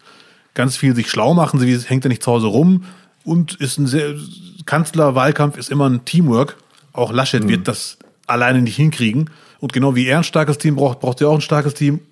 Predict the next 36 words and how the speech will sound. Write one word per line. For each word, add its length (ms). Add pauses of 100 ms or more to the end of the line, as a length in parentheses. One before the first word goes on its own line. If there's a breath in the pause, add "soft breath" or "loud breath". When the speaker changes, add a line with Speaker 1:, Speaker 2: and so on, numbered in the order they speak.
Speaker 1:
Und 400 (100)
ich 160
glaube, 300
die 80
Grünen 440 (380 loud breath)
haben 260
auf 160
jeden 180
Fall 240 (380)
ein 60
starkes 380
Team. 220 (180)
Was 160
am 120
Ende 400 (300)
unterm 220
Strich 260
dabei 200
rumkommt, 460 (1160 loud breath)
ich 260
wage 300
es 160
zu 100
bezweifeln, 680 (240)
dass 160
sie 100
Kanzlerin 500
wird. 260 (1080)
Speaker 2:
Ja. 120
Speaker 1:
Aber 140
es 80
würde 100
mich 80
auch 60
nicht 100
überraschen. 340